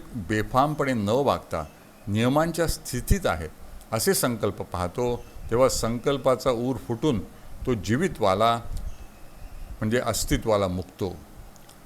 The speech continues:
वैराग्य अंगी बाणवून असे साध्य केले तर संकल्पांची येरझार संपते आणि घृतीच्या म्हणजे धैर्याच्या महालात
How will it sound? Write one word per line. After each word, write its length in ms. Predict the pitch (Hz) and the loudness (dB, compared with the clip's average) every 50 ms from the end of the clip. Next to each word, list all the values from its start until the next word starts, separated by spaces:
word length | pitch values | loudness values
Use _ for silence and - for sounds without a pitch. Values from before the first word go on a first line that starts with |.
| - - - - - - - | -20 -20 -20 -20 -20 -8 0
वैराग्य 540 | 98 107 117 123 143 175 180 180 170 170 170 | 4 6 8 8 8 8 6 6 4 2 2
अंगी 300 | 147 131 131 135 147 151 | 2 2 2 2 2 4
बाणवून 380 | 123 120 113 120 135 143 143 | 4 4 4 4 2 0 -2
असे 220 | 127 107 - 127 117 | -2 -4 -4 -4 -6
साध्य 420 | - - 113 104 107 104 104 117 | -2 2 2 2 2 2 0 -4
केले 320 | 110 - - 120 127 110 - - - - - - - - | -4 -4 -4 -4 -4 -4 -6 -8 -12 -20 -20 -20 -8 -4
तर 80 | - 135 | -2 -2
संकल्पांची 1000 | 117 - - 123 117 123 113 - 170 170 143 - 117 110 110 107 - 139 113 98 | 0 0 0 0 0 0 2 2 0 2 2 2 0 0 0 -2 -2 -2 0 2
येरझार 380 | 95 104 98 90 110 113 113 107 | 2 2 2 2 4 4 4 4
संपते 580 | 92 - - 107 107 113 - - - 151 147 147 143 - - - - - - - | 2 -2 -2 -2 -2 -2 -2 -2 0 0 0 0 -2 -6 -10 -18 -20 -14 -4 0
आणि 200 | 113 123 127 120 | 0 2 2 0
घृतीच्या 600 | 101 90 95 110 113 - - 147 139 139 135 123 | -2 -2 -4 -4 -4 -2 -4 -4 0 2 2 2
म्हणजे 300 | 113 110 107 104 113 107 | 2 0 -2 -2 -2 -2
धैर्याच्या 600 | 90 82 87 90 95 101 113 113 110 - 107 92 | -2 -2 -2 -2 0 2 0 0 0 -2 -4 -4
महालात 460 | 87 85 82 92 104 113 117 117 | -2 -2 -2 0 4 4 4 4